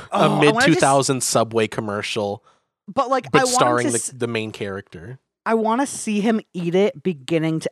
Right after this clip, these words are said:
Speaker 1: end. I want to see him fully
Speaker 2: <laughs>
Speaker 1: consume the
Speaker 2: To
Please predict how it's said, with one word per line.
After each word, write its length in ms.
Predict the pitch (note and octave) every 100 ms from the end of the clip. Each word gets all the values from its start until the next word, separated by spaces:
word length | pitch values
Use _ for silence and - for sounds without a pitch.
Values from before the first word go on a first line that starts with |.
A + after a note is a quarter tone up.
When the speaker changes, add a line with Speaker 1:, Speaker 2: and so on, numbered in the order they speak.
| -
Speaker 1:
end. 280 | B2 A2+ G#2+
I 100 | D#3+
want 220 | F3 G#3 B3+
to 60 |
see 260 | B3 B3 A3+
him 140 | A3
fully 380 | G3+ F#3+ F3 F#3+
Speaker 2:
<laughs> 40 |
Speaker 1:
consume 760 | - G#3 F#3+ - - F#3+ G3 F#3
the 80 |
Speaker 2:
To 40 | E3